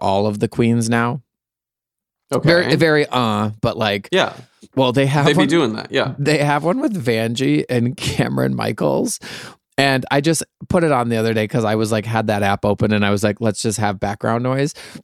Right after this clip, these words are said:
Speaker 1: And they talk about sex and stuff with, uh, a sex therapist. And it's very, like, chains and whips, like,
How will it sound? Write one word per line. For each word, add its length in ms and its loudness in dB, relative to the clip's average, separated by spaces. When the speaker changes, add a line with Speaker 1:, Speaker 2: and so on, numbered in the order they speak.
Speaker 1:
And 160 2
they 100 2
talk 360 -2
about 500 0
sex 440 -2
and 180 -2
stuff 540 -2
with, 500 2
uh, 380 0
a 100 2
sex 440 -2
therapist. 760 -8
And 160 2
it's 160 -2
very, 260 2
like, 400 -4
chains 460 2
and 200 2
whips, 460 -2
like, 260 -2